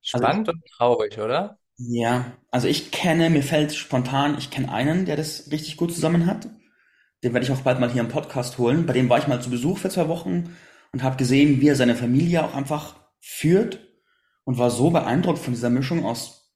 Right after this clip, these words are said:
Speaker 1: aus einer Klarheit und auch einer gewissen Härte, aber so klar in Liebe. Und da dachte ich mir so, „What the fuck, das ist möglich?“ Aber sonst so viele,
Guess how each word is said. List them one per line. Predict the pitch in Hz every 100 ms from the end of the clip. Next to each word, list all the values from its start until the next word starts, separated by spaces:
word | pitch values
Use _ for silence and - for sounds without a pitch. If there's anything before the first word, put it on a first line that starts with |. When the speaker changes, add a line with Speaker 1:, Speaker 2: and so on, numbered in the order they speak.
| -
Speaker 1:
aus | -
einer | 117 110 - -
Klarheit | - 104 101 151 180 202
und | -
auch |
einer | 120 117
gewissen | 113 123 107 - - _
Härte, | - 127 151 170 175 180 - -
aber | - 123
so | 117 123 196 -
klar | 156 156 156
in | 139
Liebe. | 127 135 110 107 - _ _ _ _ _ _
Und | 107
da | 120
dachte | 131 131
ich | 131
mir | 120
so, | 117
„What | 120 151
the |
fuck, | 165 147 -
das | 120
ist | 131 - -
möglich?“ | 123 185 180 - _ _ _ _ _ _ _ _ -
Aber | 120 117
sonst | 131 170 -
so | 127
viele, | 131 - 156 185 196 202 196 -